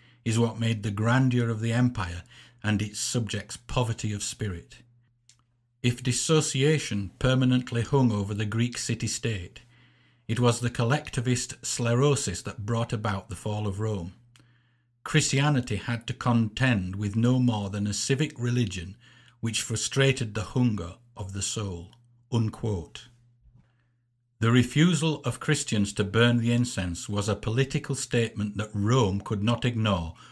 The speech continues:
without conceding everything in principle to the God of the Christians. Burning the incense was not something a Christian could do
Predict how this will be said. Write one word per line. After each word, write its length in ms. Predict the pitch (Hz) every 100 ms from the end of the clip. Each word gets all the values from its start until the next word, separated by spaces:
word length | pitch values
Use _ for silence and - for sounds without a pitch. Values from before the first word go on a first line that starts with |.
| - _
without 360 | 104 113 104
conceding 640 | - 104 - 113 104 101 110
everything 500 | 139 123 - 98 92
in 160 | 127
principle 640 | - 139 120 - - 87 - _ _ _
to 120 | 107
the 100 | 95
God 240 | 92 104 101
of 120 | 95
the 60 |
Christians. 680 | 98 120 - 90 85 92 - _ _ _ _ _ _ _ _ _ _ _
Burning 480 | 95 127 151 156 143
the 140 | 139
incense 500 | 135 135 - 117 117
was 160 | 117 110
not 220 | 135 143
something 380 | - 135 131 123
a 60 |
Christian 460 | 120 156 - 120 110
could 220 | - 92
do 260 | 95 90